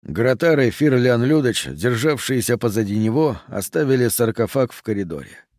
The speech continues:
Трон Тнеприза, опрокинутый и сломанный, лежал поперёк трещины, которая протянулась через весь склеп. Не было никаких следов мумии,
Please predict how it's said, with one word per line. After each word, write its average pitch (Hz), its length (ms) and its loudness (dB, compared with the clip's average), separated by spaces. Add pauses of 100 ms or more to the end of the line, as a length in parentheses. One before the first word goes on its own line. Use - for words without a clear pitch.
(760)
Трон 135 340 2
Тнеприза, 117 840 0
опрокинутый 107 720 -2
и 92 40 -2
сломанный, 123 560 0 (420)
лежал 123 400 2
поперёк 135 420 0
трещины, 135 500 2
которая 120 300 0
протянулась 113 580 0
через 104 380 -2
весь 104 260 -2
склеп. 85 440 -6 (680)
Не 151 200 -4
было 120 220 2
никаких 113 440 0
следов 120 420 2
мумии, 117 480 0